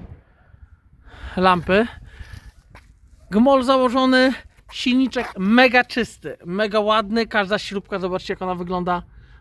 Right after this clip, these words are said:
wzorcowo. Powłoka lakiernicza wzorcowo.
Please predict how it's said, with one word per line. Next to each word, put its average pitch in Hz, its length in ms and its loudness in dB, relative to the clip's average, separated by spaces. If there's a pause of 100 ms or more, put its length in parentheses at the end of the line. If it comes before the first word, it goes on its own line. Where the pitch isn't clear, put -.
(140)
wzorcowo. 175 760 0 (400)
Powłoka 208 400 -2
lakiernicza 196 800 0 (300)
wzorcowo. 160 600 -4